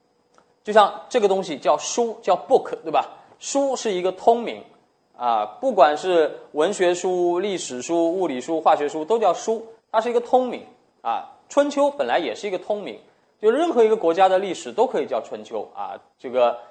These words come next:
呃，夏有夏的《春秋》啊，这个，呃，这个楚国有楚国的《春秋》啊，这个秦国有秦国的《春秋》。哎，那么后来呢，哎，我们今天看到的《春秋》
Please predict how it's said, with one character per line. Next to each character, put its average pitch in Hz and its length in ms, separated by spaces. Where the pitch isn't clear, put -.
呃， 110 180
夏 170 340
有 113 160
夏 139 300
的 110 180
《春 185 140
秋》 160 360
啊， 107 340
这 143 160
个， 143 360
呃， 120 580
这 143 120
个 123 400
楚 139 220
国 170 240
有 175 120
楚 143 200
国 131 160
的 175 120
《春 170 220
秋》 160 280
啊， 117 320
这 147 120
个 160 100
秦 175 240
国 185 160
有 143 120
秦 156 220
国 160 120
的 143 140
《春 170 180
秋》。 165 260
哎， 131 240
那 247 100
么 226 160
后 330 340
来 180 220
呢， 196 400
哎， 117 280
我 151 240
们 165 220
今 302 280
天 302 280
看 247 220
到 131 140
的 123 100
《春 143 240
秋》 139 220